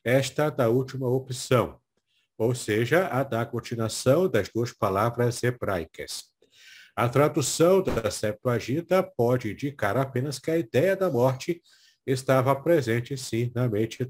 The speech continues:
do salmista. Tratando ainda do termo hebraico, observe o seguinte. Esse termo aparece cerca de vinte vezes no Antigo Testamento. Obviamente, ele denota uma intenção, uma intensa escuridão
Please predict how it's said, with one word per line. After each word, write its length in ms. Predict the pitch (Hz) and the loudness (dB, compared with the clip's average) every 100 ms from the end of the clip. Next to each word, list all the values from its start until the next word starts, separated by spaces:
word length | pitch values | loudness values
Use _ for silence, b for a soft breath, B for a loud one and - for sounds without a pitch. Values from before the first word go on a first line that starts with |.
| - | -2
do 220 | 107 117 | 0 0
salmista. 1000 | 120 - - 120 120 92 80 - - - _ _ _ b b b b b b | -4 -12 -4 0 0 -2 -10 -14 -14 -16 _ _ _ b b b b b b
Tratando 460 | 160 160 202 214 165 | 0 4 4 6 6
ainda 180 | 156 | 4
do 120 | 131 131 | 2 2
termo 240 | 117 101 | 2 0
hebraico, 600 | 107 - 151 165 131 143 | -2 2 2 2 2 -2
observe 520 | 147 127 - 139 143 | -2 -4 0 0 0
o 60 | 135 | -6
seguinte. 640 | - 156 131 - - - _ _ _ _ b b b b | -6 -2 -2 -4 -12 -16 _ _ _ _ b b b b
Esse 320 | 104 135 131 | 0 2 2
termo 320 | 131 139 160 165 | 0 2 2 2
aparece 600 | - 139 127 143 123 110 | 2 4 6 4 2 -6
cerca 380 | - 131 127 | -2 -2 -2
de 200 | 107 104 - | -6 -8 -6
vinte 340 | 202 202 - | -6 -6 -4
vezes 560 | 127 107 135 160 113 - | -4 0 2 2 0 -6
no 160 | 117 123 | -2 -2
Antigo 300 | 120 131 131 | -2 -2 -4
Testamento. 680 | 131 123 135 123 113 101 _ _ _ b b b b b - | -6 -4 -2 0 0 0 _ _ _ b b b b b 2
Obviamente, 920 | 147 180 123 107 87 107 170 139 107 | 2 2 0 -2 0 0 0 -2 -2
ele 140 | 113 | -2
denota 720 | 117 123 101 123 147 - 190 | 0 0 2 2 2 0 0
uma 260 | - 120 104 | -2 -8 -6
intenção, 680 | 120 - 92 - 110 127 170 | -6 -6 -8 -4 0 0 -2
uma 160 | 101 110 | -2 -2
intensa 480 | 117 139 180 170 151 | 2 2 0 0 -2
escuridão 720 | 135 - 151 180 113 123 - | -2 -2 -2 2 4 2 0